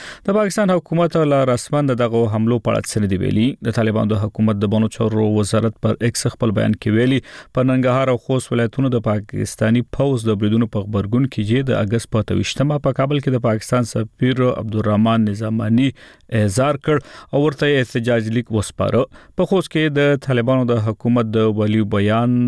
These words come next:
د مستغفر ګربز مشال ډیو ته وویل، د پاکستان د پوځ بې پیلوټه الوتکو د اګست ویشتمې پر ماسخوتن د سپیرې ولسوالۍ په سورکاخ کې د یو ځای اوسیدونکي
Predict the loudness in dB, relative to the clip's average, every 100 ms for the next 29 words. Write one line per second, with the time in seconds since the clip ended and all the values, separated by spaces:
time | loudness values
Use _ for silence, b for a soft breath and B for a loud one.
0 | 2 0 0 B B _ -2 0 -2 -2
1 | -2 0 0 2 2 2 0 0 0 0
2 | 0 0 0 -2 2 2 2 B B _
3 | -2 0 0 -2 -2 0 0 0 0 2
4 | 2 0 -2 b -2 2 2 2 -2 -4
5 | -2 -2 2 0 2 0 0 0 0 -2
6 | 0 0 0 0 0 0 0 -2 2 0
7 | 0 -2 -2 0 0 2 0 0 -2 0
8 | 0 2 0 -2 -2 0 2 0 0 0
9 | 0 0 0 2 2 0 -4 0 0 0
10 | -2 -2 2 2 0 -2 -18 -6 0 2
11 | 2 0 0 0 -2 0 -2 -2 0